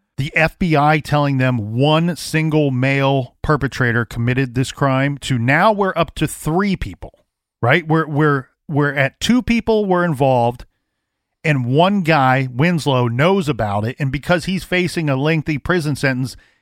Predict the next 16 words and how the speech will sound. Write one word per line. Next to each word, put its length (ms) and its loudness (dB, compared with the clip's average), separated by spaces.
he's 180 0
all 180 2
more 220 0
than 120 -2
happy 400 0
to 100 0
throw 400 0
his 220 -2
former 420 -2
friends 520 -2
under 260 -2
the 100 -4
bus 360 0
and 140 -4
say, 220 -2
"Yeah, 400 0